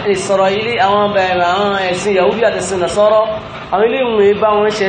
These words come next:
bọ́ rárá. Ara wọn náà ni Nujay ibn Amru yìí. Ó ní òun, ó dá òun lójú pé àwọn èèyàn pé ẹni àánú ni wọ́n, torí ẹbọ ni wọ́n ń ṣe. Ìwé bá wọn sìn. Ó nígbà tó wáyà lòun wá ń gbọ́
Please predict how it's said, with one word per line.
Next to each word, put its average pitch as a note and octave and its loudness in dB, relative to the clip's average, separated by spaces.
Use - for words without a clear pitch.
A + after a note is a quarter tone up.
bọ́ G#3 2
rárá. A3 4
Ara G3 0
wọn G3+ 2
náà A3+ 2
ni E3 -4
Nujay E3+ -2
ibn G#3 0
Amru E3+ -2
yìí. F3+ -4
Ó B3 0
ní C#4 0
òun, A3+ 2
ó B3 2
dá B3+ 2
òun A3+ 0
lójú A3 -4
pé A#3+ 2
àwọn A3 2
èèyàn F3 0
pé G3+ 0
ẹni F#3 -2
àánú F3+ 2
ni F3+ 0
wọ́n, G3 2
torí F#3+ 0
ẹbọ F#3 2
ni F#3 2
wọ́n G3+ 2
ń F#3+ 0
ṣe. F3 -2
Ìwé G#3+ 2
bá A#3 4
wọn A#3 2
sìn. G#3+ -2
Ó A#3+ -4
nígbà C#4 2
tó A#3+ 0
wáyà B3+ 2
lòun A3+ 0
wá A#3+ 2
ń B3 -2
gbọ́ B3+ 4